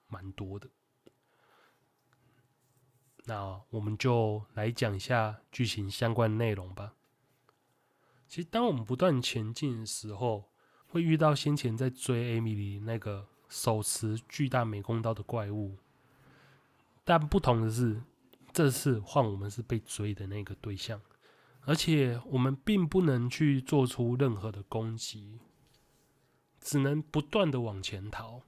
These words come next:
只有透过一些地形或者是一些阻挠，整个逃离他的魔掌。那在我们前进的时候，我们也可以接受到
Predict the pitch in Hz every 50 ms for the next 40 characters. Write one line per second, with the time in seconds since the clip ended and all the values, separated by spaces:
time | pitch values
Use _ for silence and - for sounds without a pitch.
0 | _ _ _ _ _ _ _ _ _ _ _ - - - 196 208 147 131 - -
1 | 190 175 160 170 165 165 151 - - 143 139 - - 170 147 123 107 - - -
2 | 113 104 104 110 110 - - 160 131 110 110 113 110 - - 135 131 135 135 135
3 | - - - 127 120 120 120 120 120 120 123 - _ _ _ _ _ _ _ _
4 | _ - - - 117 107 107 107 107 101 104 107 110 - _ _ _ _ _ _
5 | _ _ _ _ _ _ _ - - 120 113 117 120 - - 113 107 107 110 104
6 | 107 107 110 107 - 127 120 110 107 101 98 98 104 113 117 123 107 - - _
7 | _ _ _ _ _ _ _ _ _ _ - 156 160 165 175 156 127 117 117 -
8 | - - - 120 113 127 127 - 170 143 120 110 104 - - 107 117 120 110 107
9 | 110 107 123 156 170 160 - - 185 147 127 127 - - 131 131 135 131 - 170
10 | 147 131 131 - 143 135 127 120 117 117 -